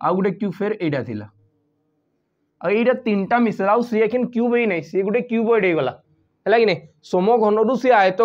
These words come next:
ଘନରେ କନଭର୍ଟ ହେଇଗଲା ଯେତେବେଳେ ମୁଁ ତିନିଟା back to back side side ଲଗେଇଦେଲି। ହେଲା କି ନାଇଁ? ତ ମତେ ବତାଅ, ଇଏ ଯଦି ପାଞ୍ଚ ଥିଲା, ଇଏ ବି ତ ପାଞ୍ଚ ଅଛି, ଇଏ ବି ପାଞ୍ଚ ଅଛି। ତ ଏଖିନ୍ ଯେ ନୂଆ କ୍ୟୁବଏଡ୍ ଆସବା, ତାର ଲମ୍ବାଟା କେତେ ହେଇଯିବା? ଲେନ୍ଥ କେତେ ହେଇଯିବା?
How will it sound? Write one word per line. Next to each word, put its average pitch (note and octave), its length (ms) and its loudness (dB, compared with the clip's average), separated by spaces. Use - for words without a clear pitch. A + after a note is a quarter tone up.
ଘନରେ G#3 260 2
କନଭର୍ଟ G3+ 380 0
ହେଇଗଲା G#3+ 220 2
ଯେତେବେଳେ G#3 300 0
ମୁଁ A#3 180 0
ତିନିଟା F#3 320 0
back F3+ 160 -2
to A3+ 160 -4
back G#3+ 220 4
side F#3 220 -2
side G3+ 200 -2
ଲଗେଇଦେଲି। C#3+ 380 -2
ହେଲା B3 140 4
କି A#3+ 60 4
ନାଇଁ? F#3+ 140 -2
ତ - 40 -
ମତେ A#3 180 2
ବତାଅ, B3 180 4
ଇଏ G#3+ 180 2
ଯଦି A#3+ 180 0
ପାଞ୍ଚ G3 300 0
ଥିଲା, F3 220 0
ଇଏ F#3 140 0
ବି G#3+ 100 -2
ତ G3+ 80 -2
ପାଞ୍ଚ A3+ 220 0
ଅଛି, G#3+ 220 -6
ଇଏ E3 160 -2
ବି A3+ 100 0
ପାଞ୍ଚ A3 340 -2
ଅଛି। - 160 -12
ତ - 80 -
ଏଖିନ୍ A3+ 180 0
ଯେ A#3+ 60 4
ନୂଆ G#3 360 2
କ୍ୟୁବଏଡ୍ G#3+ 440 0
ଆସବା, E3 320 0
ତାର A#3 240 -2
ଲମ୍ବାଟା A3+ 320 0
କେତେ A3+ 260 -2
ହେଇଯିବା? E3+ 280 0
ଲେନ୍ଥ G3 380 0
କେତେ A3+ 220 0
ହେଇଯିବା? F3+ 320 2